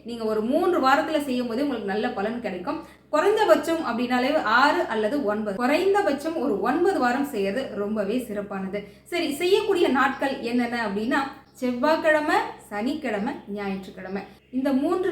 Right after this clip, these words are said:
நாட்கள் தான் தோரண கணபதி வழிபாட்டு முறை செய்யறதுக்கு ரொம்ப சிறப்பான நாட்கள் அப்படின்னா செவ்வாய்க்கிழமை, சனிக்கிழமை, ஞாயிற்றுக்கிழமை. நேரம் என்ன அப்படின்னா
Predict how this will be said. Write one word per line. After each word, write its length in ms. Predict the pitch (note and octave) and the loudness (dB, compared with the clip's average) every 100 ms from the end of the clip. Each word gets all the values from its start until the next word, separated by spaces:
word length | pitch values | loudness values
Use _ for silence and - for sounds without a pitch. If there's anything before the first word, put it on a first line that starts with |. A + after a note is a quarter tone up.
| D4 | 0
நாட்கள் 320 | B3+ C4+ B3 | 0 0 0
தான் 160 | E4+ D#4+ | 0 2
தோரண 340 | C#4+ D#4+ E4+ | 4 4 2
கணபதி 360 | D4 C4 B3+ C#4+ | 0 0 -2 0
வழிபாட்டு 480 | C#4 A3+ C#4+ D4 C#4 | 0 2 4 4 2
முறை 180 | A#3+ A#3 | -2 -4
செய்யறதுக்கு 500 | A#3 A3 G#3 B3 D#4+ A3 | -4 -4 -6 -6 -4 -2
ரொம்ப 200 | A#3 D#4 D4+ | -2 -4 -6
சிறப்பான 520 | A3+ C#4+ D4 C#4+ C#4 | -4 -2 -2 0 0
நாட்கள் 400 | B3 G3+ G3 A3 G3+ F#3+ | 0 -2 -4 -4 -4 -4
அப்படின்னா 260 | G3 C#4+ - - - - | -2 -2 -4 -8 -16 -8
செவ்வாய்க்கிழமை, 640 | C4 C#4+ E4 D#4 B3+ C#4 - - | -2 2 2 4 2 2 -2 -4
சனிக்கிழமை, 640 | B3 E4 F4 A3+ G3+ D4 G4+ - G#3+ | -2 -2 -2 -2 -2 0 -2 -4 -6
ஞாயிற்றுக்கிழமை. 640 | G#3 G3 G3 F#3 F3+ G3 - - - D#4 | -4 -4 -6 -12 -8 -8 -10 -20 -4 2
நேரம் 360 | G4 A4 G4+ E4 | 4 4 2 2
என்ன 120 | C#4 D4 C#4+ | 2 2 2
அப்படின்னா 320 | A#3 A#3+ C#4 | 0 0 0